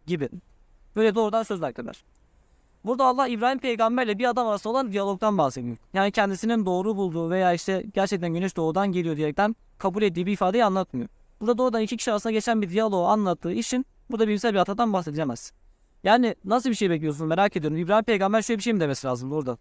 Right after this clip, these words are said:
Veya Allah'ın düzeltip İbrahim peygamber böyle söyledim demesi lazımdı. İşte, "Benim Rabbim, atıyorum, dünyayı A istikametine doğru çeviriyor. Senin gücün yetiyorsa B istikametine doğru çevirme," demesini bekliyorduk acaba?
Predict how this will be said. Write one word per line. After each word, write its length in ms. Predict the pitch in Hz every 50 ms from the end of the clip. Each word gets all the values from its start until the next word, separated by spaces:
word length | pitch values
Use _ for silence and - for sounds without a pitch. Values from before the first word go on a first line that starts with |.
| _ _ -
Veya 240 | 170 185 214 220 202
Allah'ın 380 | 196 202 196 196 196 220 220 196
düzeltip 400 | 196 180 190 180 170 - 208 180
İbrahim 220 | 170 196 196 196
peygamber 460 | 214 196 170 180 175 190 202 180 160
böyle 200 | 185 214 214 196
söyledim 340 | - - 185 185 202 202 185
demesi 260 | 156 139 131 - -
lazımdı. 380 | 127 123 120 113 117 117 117 110 _ _ _ _ _ _ _ -
İşte, 180 | - - 196 175
"Benim 240 | 196 202 208 208 202
Rabbim, 360 | 202 190 - - 190 196 -
atıyorum, 420 | 170 185 - - 196 160 147 147
dünyayı 460 | 160 196 202 185 170 175 202 220 226 - _ _ _ _ -
A 180 | - 220 233 240
istikametine 600 | 233 214 - 233 - 220 202 202 202 - 226 214
doğru 160 | 185 175 175
çeviriyor. 280 | - - 139 123 123 -
Senin 220 | - 190 208 220
gücün 160 | 208 202 220
yetiyorsa 360 | 226 214 254 226 - 185 151 175
B 120 | 240 247
istikametine 640 | 233 208 - 208 180 - 180 170 165 165 - 208 185
doğru 160 | 175 160 147
çevirme," 360 | - - 185 202 208 190 156
demesini 300 | 143 131 127 - - 123
bekliyorduk 340 | 123 117 - 131 123 123 -
acaba? 280 | 147 127 127 113 110